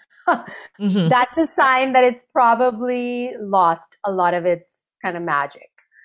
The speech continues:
Speaker 1: The best way to revive that instead of tossing it out right away, I mean, if, if it's literally been sitting there for, like, two years, you're probably just better off tossing it out.
Speaker 2: <laughs>
Speaker 1: But sometimes the way to revive it is to do what we talked about earlier, which is to give it some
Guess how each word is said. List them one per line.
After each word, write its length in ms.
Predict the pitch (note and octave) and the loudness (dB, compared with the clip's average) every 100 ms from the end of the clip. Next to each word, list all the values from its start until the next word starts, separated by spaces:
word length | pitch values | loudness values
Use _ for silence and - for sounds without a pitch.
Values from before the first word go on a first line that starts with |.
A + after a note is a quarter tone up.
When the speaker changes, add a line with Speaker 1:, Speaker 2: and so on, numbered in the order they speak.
| _ G#3 | _ -2
Speaker 1:
The 100 | A#3 | -2
best 480 | E3+ B3 C4+ - | 2 2 2 -4
way 180 | C4+ D4+ | -2 0
to 80 | D4 | 2
revive 680 | B3+ G#3 F3+ F#3 F#3 G#3 F#3+ | 0 0 0 2 2 0 0
that 300 | E3+ D#3 E3 | 0 2 0
instead 260 | F#3 - G3 | -6 -8 -6
of 140 | F#3+ | -2
tossing 340 | - F3 G3+ | -2 -2 -2
it 60 | F#3+ | -2
out 180 | F#3 F3 | 0 0
right 160 | F3 | -2
away, 180 | F3 F3 | -2 -2
I 40 | F#3 | -2
mean, 260 | A#3 A#3+ - | -4 -6 -10
if, 100 | B3 - - | -12 -10 -4
if 160 | D4 D#4+ | -2 -2
it's 180 | D#4+ | -6
literally 380 | C4 D4 D4+ D4 | -2 0 2 0
been 180 | B3 A#3 | 0 -4
sitting 380 | - G#3 G#3 G3+ | -4 -4 -4 -2
there 160 | G3 G3 | -2 -2
for, 140 | G3+ | 0
like, 240 | F3+ F3 F3 | 0 0 -4
two 140 | G#3+ | -10
years, 440 | G3 E3+ D#3+ D#3+ D#3+ | -4 -2 0 -2 -4
you're 100 | E3+ | -4
probably 400 | E3 D#3 D#3+ D#3+ | -2 -2 -2 -4
just 240 | D3+ - | -6 -8
better 220 | C#3 C#3 | -6 -2
off 200 | C3 C#3 | -2 -4
tossing 360 | - C#3 - A3 | -4 -4 -2 -4
it 80 | D3+ | -2
out. 180 | C4+ - | -2 -2
Speaker 2:
<laughs> 100 | - - C4 - - | -6 -10 -20 -12 -4
Speaker 1:
But 180 | C#4+ D4 | -2 0
sometimes 540 | F4 - D4 C4 G#3+ | 0 0 0 0 0
the 100 | A#3 | 0
way 220 | G#3+ A3 | 2 2
to 80 | A3+ | 2
revive 420 | G#3 F#3 F3+ E3+ | 0 0 2 0
it 160 | G3+ G#3 | -2 -6
is 240 | A#3+ B3 - | -8 -8 -8
to 120 | A3+ | -8
do 200 | F#3 G#3 | -2 0
what 160 | F#3+ F3+ | 0 0
we 80 | |
talked 260 | F#3+ F3 F3 | 0 -2 -2
about 220 | F#3 F3 | -2 0
earlier, 300 | F#3 F3+ F3+ | 0 2 0
which 200 | E3+ E3+ | -2 -6
is 100 | F3 | -12
to 100 | - | -14
give 240 | E3 F#3+ F#3 | -4 0 0
it 140 | F#3 - | 0 -4
some 240 | F#3+ F3+ | -8 -6